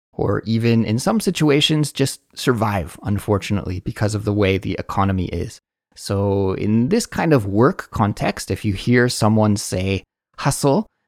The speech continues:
then it means to work really hard and try to make some extra money. So Anna, why don't we share our opinions and thoughts on this topic now that we know exactly what quiet quitting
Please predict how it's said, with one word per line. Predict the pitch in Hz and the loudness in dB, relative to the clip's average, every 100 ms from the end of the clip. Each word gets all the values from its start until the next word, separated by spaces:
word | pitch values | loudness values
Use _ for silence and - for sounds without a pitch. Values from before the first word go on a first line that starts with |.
| - | -2
then | 107 104 98 | 0 2 0
it | 98 | 0
means | 98 104 - | 2 2 0
to | 101 | -2
work | 98 117 - 110 | 2 2 2 0
really | 101 98 | 2 0
hard | - 82 78 113 202 - _ _ _ | -2 -2 0 2 0 -4 _ _ _
and | - 92 92 92 - - | -6 -4 -4 -4 -8 -8
try | - 95 | -2 -2
to | 92 101 | 0 -2
make | 92 90 - - | -2 -2 -10 -14
some | - 92 - | -8 -6 -6
extra | - - - | -8 -8 -6
money. | - - - 127 _ _ _ _ _ | -6 -6 -8 -12 _ _ _ _ _
So | - - 127 127 127 131 | -10 0 4 6 4 2
Anna, | 139 165 165 | 2 4 6
why | 165 | 6
don't | 294 294 | 4 0
we | 185 170 165 160 - | 0 2 2 2 0
share | - - 110 117 202 - | -4 0 2 4 4 4
our | 101 104 - | 4 4 2
opinions | - - 156 127 175 233 | -2 0 4 4 4 2
and | - 104 | 2 -4
thoughts | - 110 - - - | 2 2 2 -2 -2
on | 107 110 | 2 2
this | 107 | 2
topic | - - - 156 110 | -2 -2 0 0 2
now | 110 | 2
that | 123 - | 2 4
we | 113 | 4
know | 101 101 107 | 4 4 2
exactly | 95 110 98 104 113 110 | -2 -2 -2 -2 0 0
what | 110 95 92 - | 0 -2 -2 -4
quiet | - 98 92 92 - | -6 -4 -2 -2 -4
quitting | - 107 101 95 | -2 0 2 -2